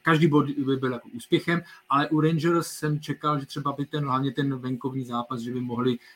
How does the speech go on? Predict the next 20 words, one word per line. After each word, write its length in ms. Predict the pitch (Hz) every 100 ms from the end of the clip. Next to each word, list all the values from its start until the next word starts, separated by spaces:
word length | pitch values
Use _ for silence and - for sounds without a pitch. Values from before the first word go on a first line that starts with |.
| _
zvládnout 400 | 110 120 131 127
líp, 220 | 131 151
i 60 | 196
když 200 | 160 185
ten 160 | 190 180
na 80 |
druhou 200 | 165 170
stranu 340 | - 165 165 170 120
se 160 | - 151
taky 240 | 165 190
dá 160 | 160 151
brát 200 | 147 143
jako 160 | -
do 120 | 147 139
kategorie 560 | 139 143 135 139 135
těžkých, 420 | 135 123 - 117
protože 340 | - 131 131 131
přijedete 480 | - 139 135 - 143
na 140 | 135
plný, 400 | - 143 139 135